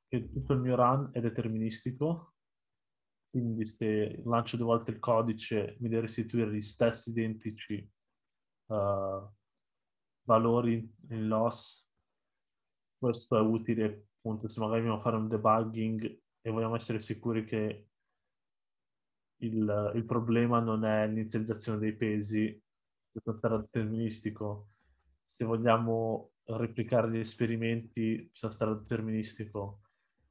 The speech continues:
Eh, settare deterministico però ha un'influenza negativa sulle performance,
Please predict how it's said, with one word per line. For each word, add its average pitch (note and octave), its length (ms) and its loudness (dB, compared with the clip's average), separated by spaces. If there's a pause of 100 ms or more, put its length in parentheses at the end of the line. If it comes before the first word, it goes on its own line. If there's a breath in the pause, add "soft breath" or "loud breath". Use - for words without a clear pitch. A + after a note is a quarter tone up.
(180)
Eh, A2+ 340 0
settare C#3+ 260 4
deterministico C#3+ 800 2
però A#2+ 240 2
ha - 0 - (1120)
un'influenza B2+ 400 -2
negativa B2 420 0
sulle A#2 180 -2
performance, C#3+ 960 0